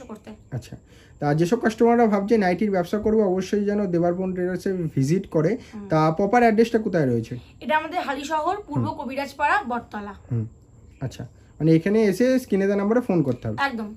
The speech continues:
Speaker 1: আমাদের স্ক্রিনে নাম্বার দেওয়া থাকবে, আপনি স্ক্রিনে ফোন করলে আমরা গাইড করে নেবো।
Speaker 2: আর মিনিমাম কোনো পারচেসিং অ্যামাউন্টের ব্যাপার রয়েছে নাকি?
Speaker 1: মিনিমাম পারচেজ বলতে যারা বাড়িতে এসে মাল নেবে, মানে শপে এসে মাল নেবে,
Speaker 2: হুম।
Speaker 1: তাদের জন্য বারো পিস।
Speaker 2: আচ্ছা।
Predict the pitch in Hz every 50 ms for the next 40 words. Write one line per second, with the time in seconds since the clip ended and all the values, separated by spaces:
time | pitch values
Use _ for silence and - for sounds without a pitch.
0 | - _ - 247 247 254 - - 277 277 277 254 247 262 240 247 247 240 285 277
1 | 262 330 415 381 269 277 - - - - 254 247 285 277 - 262 247 247 247 262
2 | 277 381 427 359 320 240 240 220 208 - - 226 214 208 214 220 220 226 233 -
3 | - 165 175 139 143 156 160 185 202 214 226 226 220 240 233 226 - 190 175 170
4 | - 226 214 233 233 226 220 214 220 220 220 214 220 214 214 214 214 233 220 220
5 | 202 147 131 127 117 110 - - - - 285 277 311 339 349 359 339 349 339 330
6 | 330 349 349 330 302 349 359 339 370 339 320 320 330 - 294 285 294 294 339 -
7 | - 294 - - 349 339 311 269 254 247 240 233 233 226 220 240 233 240 254 269
8 | 269 - - 269 262 254 - - 254 294 - - 349 - 277 254 254 247 240 240
9 | 226 269 381 - - - 120 113 110 - - 277 277 302 285 240 330 339 349 359
10 | 285 269 247 247 233 226 214 202 - - - - _ - 131 120 - 117